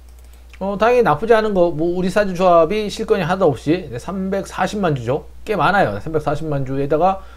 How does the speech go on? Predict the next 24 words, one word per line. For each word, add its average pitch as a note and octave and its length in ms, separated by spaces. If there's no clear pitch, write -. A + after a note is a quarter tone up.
어, C#3+ 480
삼천사백, F#3 460
구육오, D#3+ 400
구삼이십칠, D3 520
구사이십팔, B2+ 580
네, F#2+ 340
한 C#3+ 160
삼천억 A3 420
정도 E3+ 200
되는 C#3 180
거죠. C#3 140
삼천억이 F3 600
다 C#3 380
소화가 F#3+ 260
됐다는 D3+ 360
거. F2+ 240
네, F#2 240
이거 G#2+ 360
굉장한 C3+ 280
거죠. A#2 160
회사 B2+ 320
내부에서 B2 440
보는 A2+ 300
분위기가 A2+ 540